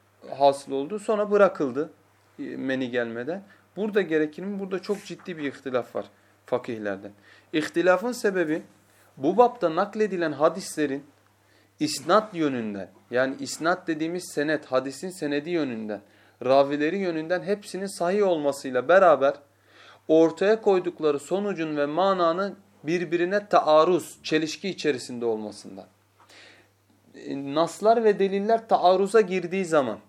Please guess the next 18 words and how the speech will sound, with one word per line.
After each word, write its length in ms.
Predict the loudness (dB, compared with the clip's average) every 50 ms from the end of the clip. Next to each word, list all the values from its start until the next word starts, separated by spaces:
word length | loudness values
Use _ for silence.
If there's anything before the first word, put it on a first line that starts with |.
| _ _ _ -2
yani 360 | 0 0 0 0 -2 -6 -8 -12 _ _ -4
naslar 560 | 0 0 0 0 -2 0 2 2 2 2 2
ve 180 | 0 0 0 0
deliller 460 | 0 0 0 -2 0 2 2 2 2
sahih 460 | 0 -2 -2 -2 -2 0 0 0 2
olduğunda, 580 | 2 0 0 -2 -6 -6 -2 -2 -2 -2 -2 -6 _ _ _ _ _ _ _ -12
iki 260 | -10 -8 -6 -2 0
delil 260 | 0 2 0 -2 -4
sahih 380 | -4 -2 -2 0 0 0 0 0
olduğunda, 560 | 0 -2 -4 -6 -6 -4 -2 -2 -2 -2 -6 _ _ _ _ _ _ _ _ _ _ _ _ _ _ -2
yani 240 | 0 0 2 0 -2 -6
bu 180 | -8 -10 -12 -8
Kur'an 300 | -6 -2 0 0 2 2
ayetinin 520 | 2 2 2 0 -2 -4 -4 -6 -6 -6
Kur'an 300 | -6 -4 -2 0 2 4
<coughs> 160 | 6 6 6 6
ayetiyle 420 | 4 2 0 0 -2 0 0 0
zahirde 600 | 2 4 4 4 4 4 0 -2 -2 -2 -2